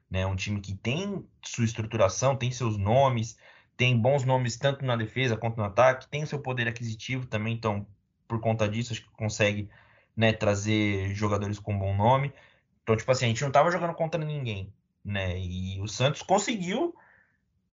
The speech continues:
conseguiu, né? <laughs> Entre aspas, porque, né, o conseguiu é mais os três pontos, mas assim, não foi uma derrota que,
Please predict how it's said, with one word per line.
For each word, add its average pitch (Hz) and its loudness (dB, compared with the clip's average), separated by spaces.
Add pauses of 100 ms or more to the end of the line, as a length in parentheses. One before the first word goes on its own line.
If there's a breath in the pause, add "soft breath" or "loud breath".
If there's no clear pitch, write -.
(500)
conseguiu, 101 0
né? 92 -4
<laughs> - -8
Entre 117 2
aspas, 101 0
porque, 120 0
né, 107 0 (260)
o 107 -4
conseguiu 113 2
é 120 6
mais 123 0 (260)
os 127 -6
três - -4
pontos, 110 0
mas 104 -2
assim, 104 -4
não 123 -2
foi 160 2
uma 196 6
derrota 165 4
que, 139 -12